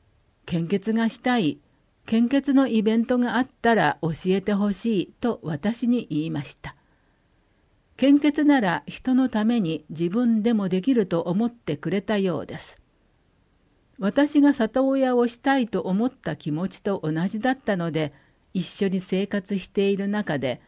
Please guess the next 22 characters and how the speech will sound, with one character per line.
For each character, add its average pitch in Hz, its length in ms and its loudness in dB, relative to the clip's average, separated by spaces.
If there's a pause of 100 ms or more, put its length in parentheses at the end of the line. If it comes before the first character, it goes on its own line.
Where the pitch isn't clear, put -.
(140)
私 185 440 0
の 254 160 4
気 262 120 -2
持 233 160 2
ち 233 160 -2
を 220 260 0
感 185 300 -4
じ 214 120 -2
取 233 160 -2
っ 233 60 -20
て - 160 -6
く 170 140 -4
れ 196 100 -2
た 214 140 -4
の 202 160 -4
か 185 160 -4
も 233 140 0
し - 160 -8
れ 135 80 -4
ま 143 160 -10 (100)
せ 123 80 -8
ん。 - 80 -12